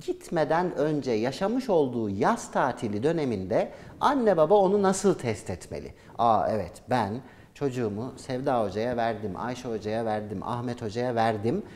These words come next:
İyi ki de vermişim ve şunları öğrendi.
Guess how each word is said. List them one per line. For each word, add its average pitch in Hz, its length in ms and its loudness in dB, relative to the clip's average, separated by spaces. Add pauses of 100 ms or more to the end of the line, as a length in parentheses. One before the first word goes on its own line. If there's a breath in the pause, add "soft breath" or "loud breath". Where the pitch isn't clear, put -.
(260 loud breath)
İyi 202 260 2
ki 147 160 -2
de 120 140 8
vermişim 104 640 -2 (380 loud breath)
ve 165 260 4
şunları 190 640 0
öğrendi. 110 680 6